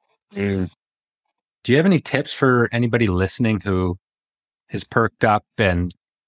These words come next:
and like, "I need to create my personal board of advisors or mentors and really start surrounding myself so that I can build whatever I'm doing on the shoulders of giants," or, you know, whatever, like, maybe they're not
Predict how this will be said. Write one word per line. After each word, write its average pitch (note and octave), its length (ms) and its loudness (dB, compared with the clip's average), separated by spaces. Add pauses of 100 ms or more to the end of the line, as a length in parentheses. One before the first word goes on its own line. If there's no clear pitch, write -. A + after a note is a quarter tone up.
(140)
and F#2 80 -6
like, E2+ 240 -6
"I A2+ 180 2
need C3 240 2
to G2+ 100 -6
create G#2+ 480 -2
my G2 500 0 (400)
personal G#2 480 0
board F#2 260 0
of F2+ 100 -4
advisors F2+ 680 -2
or F2+ 80 -4
mentors F2+ 680 -2
and G2+ 100 -2
really A2+ 220 2
start G#2+ 300 -2
surrounding G2 420 0
myself F#2 560 0 (120)
so - 200 -6
that F#2 140 0
I F#2 80 2
can F#2 220 -4
build G#2 300 2
whatever G#2 280 0
I'm G#2 140 -2
doing F#2+ 280 -2
on F2 100 -4
the F2 40 -6
shoulders E2+ 460 -6
of D#2+ 100 -6
giants," - 520 -4
or, F#2+ 180 -2 (320)
you D#3+ 60 0
know, F3 100 4
whatever, D#3+ 420 2
like, F#2+ 200 0
maybe G2+ 240 0
they're G2+ 140 -2
not G2+ 260 0